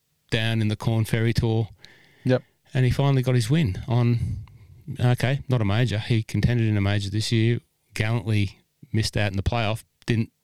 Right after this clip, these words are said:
Speaker 1: do so. They both tried to lose the playoff and
Speaker 2: Give it
Speaker 1: ul-,
Speaker 2: away.
Speaker 1: sort of ultimately one, one did, sort of, kind of. But, um, he got his W. Um,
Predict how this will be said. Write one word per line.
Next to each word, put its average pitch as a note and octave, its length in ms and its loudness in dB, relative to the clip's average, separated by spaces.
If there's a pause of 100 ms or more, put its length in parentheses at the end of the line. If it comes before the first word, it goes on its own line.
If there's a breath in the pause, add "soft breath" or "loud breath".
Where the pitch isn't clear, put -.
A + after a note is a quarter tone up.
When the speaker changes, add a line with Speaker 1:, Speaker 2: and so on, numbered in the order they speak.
(100)
Speaker 1:
do A2 160 2
so. A2+ 280 0 (680 loud breath)
They G2 80 -2
both A2+ 180 -2
tried A2 300 -4
to E2+ 160 -2 (760)
lose G2+ 220 0
the F#2 80 -8
playoff G#2 400 0
and F#2+ 180 0
Speaker 2:
Give A2+ 100 0
it A2 120 2
Speaker 1:
ul-, G#2+ 80 0
Speaker 2:
away. A#2 220 2
Speaker 1:
sort A#2+ 280 -2
of G2+ 160 2
ultimately A2+ 560 0
one, G#2 380 0
one G#2 260 2
did, A#2 260 0
sort A#2 280 -2
of, G#2 60 -2
kind A#2 260 0
of. A#2+ 140 0 (520 loud breath)
But, A#2+ 160 0
um, B2 200 2
he B2+ 100 2
got C3+ 160 2
his A#2 120 0
W. A#2+ 360 2 (220)
Um, G#2 320 0